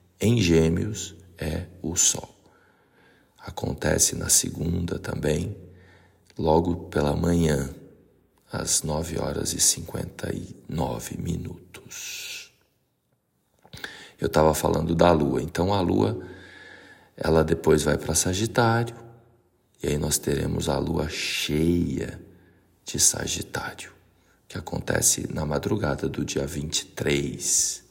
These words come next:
às cinco horas e vinte e quatro minutos, a Lua nos graus iniciais de Sagitário e o Sol nos graus iniciais de Gêmeos.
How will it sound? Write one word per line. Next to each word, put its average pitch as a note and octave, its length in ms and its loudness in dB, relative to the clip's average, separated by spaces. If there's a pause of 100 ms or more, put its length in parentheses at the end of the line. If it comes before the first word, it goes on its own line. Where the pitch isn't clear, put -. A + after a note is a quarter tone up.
às - 180 -2
cinco - 380 2
horas B1+ 300 -2
e - 20 -6
vinte D2+ 380 -4
e - 60 -4
quatro - 500 -8
minutos, D#2+ 800 -6 (800)
a - 140 -2
Lua - 500 0 (500)
nos E2+ 240 2
graus - 800 -2
iniciais D#2+ 960 0
de - 160 -6
Sagitário - 880 0
e - 140 -2
o D#3+ 80 -4
Sol - 580 0 (300)
nos A2+ 180 -2
graus D2+ 460 0
iniciais - 880 -2 (420)
de - 360 -4 (460)
Gêmeos. - 1080 -4